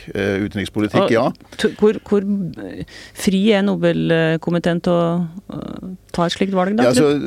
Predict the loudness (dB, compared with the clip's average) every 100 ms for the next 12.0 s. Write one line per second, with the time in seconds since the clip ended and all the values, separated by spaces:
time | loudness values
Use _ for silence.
0 | 0 4 4 4 2 2 0 -2 2 4
1 | 4 4 2 2 -2 -4 0 2 2 2
2 | 2 0 -4 0 0 2 0 2 0 2
3 | 0 0 0 2 2 2 2 4 2 0
4 | -2 -2 0 -2 0 0 0 0 -2 -2
5 | -4 -2 -2 0 0 2 0 0 0 0
6 | 2 0 0 0 -2 0 2 2 2 2
7 | 0 -2 -4 -2 -2 -2 -2 -2 0 2
8 | 2 2 2 0 0 -4 -2 -2 0 0
9 | 0 -2 -10 -18 -16 -2 2 4 2 2
10 | 2 2 0 -4 -8 -6 0 2 2 4
11 | 2 2 2 2 4 4 4 2 2